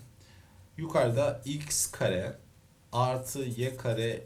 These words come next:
eksi iki y a artı a kare var. Yani burası sıfır. Alt tarafta da x kare artı sekiz y var. Eşittir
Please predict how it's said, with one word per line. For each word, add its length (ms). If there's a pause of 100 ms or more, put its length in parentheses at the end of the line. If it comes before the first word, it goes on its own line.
eksi 480
iki 460
y 800
a 440
artı 220
a 120
kare 260
var. 180
Yani 320
burası 280
sıfır. 420 (400)
Alt 280
tarafta 360
da 80
x 320
kare 220
artı 460
sekiz 640
y 340
var. 420 (1300)
Eşittir 720